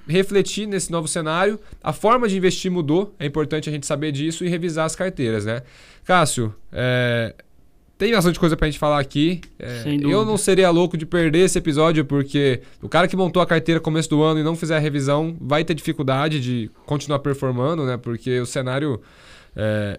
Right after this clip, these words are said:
Speaker 1: em vários aspectos, ele tá diferente. Não é só em, não é só em um, né?
Speaker 2: É, eu acho que a coisa mais importante que a gente vai falar aqui hoje é o quanto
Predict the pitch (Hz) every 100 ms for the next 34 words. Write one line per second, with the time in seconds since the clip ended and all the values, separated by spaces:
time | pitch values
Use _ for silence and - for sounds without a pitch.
0 | - - 131 135 151 202 262 233 202 -
1 | 185 196 214 196 196 185 202 151 113 123
2 | 139 147 160 156 135 95 123 113 127 175
3 | 160 131 101 104 107 - - _ - 233
4 | 160 170 - 220 202 220 220 226 226 247
5 | 220 208 190 175 151 147 156 147 - 143
6 | 175 180 185 190 - 160 170 190 - -
7 | 190 190 185 175 147